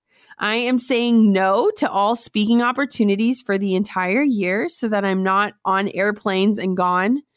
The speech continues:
so that I can be home more and not on the road.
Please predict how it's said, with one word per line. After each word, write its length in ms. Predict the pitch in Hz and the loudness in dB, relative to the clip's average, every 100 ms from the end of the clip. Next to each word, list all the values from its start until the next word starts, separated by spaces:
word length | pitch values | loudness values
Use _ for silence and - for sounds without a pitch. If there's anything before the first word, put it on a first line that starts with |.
| _ - - - | _ -20 -20 -6
so 160 | 226 | -2
that 160 | 202 202 | 0 0
I 180 | 208 226 | -2 0
can 160 | 269 | 2
be 140 | 277 277 | 2 2
home 260 | 226 190 | 0 0
more 280 | 190 180 190 | -2 0 0
and 200 | 208 196 | 0 0
not 240 | 190 196 | 2 0
on 100 | 220 | 0
the 100 | 269 | 0
road. 420 | 254 175 175 233 | 0 0 2 -2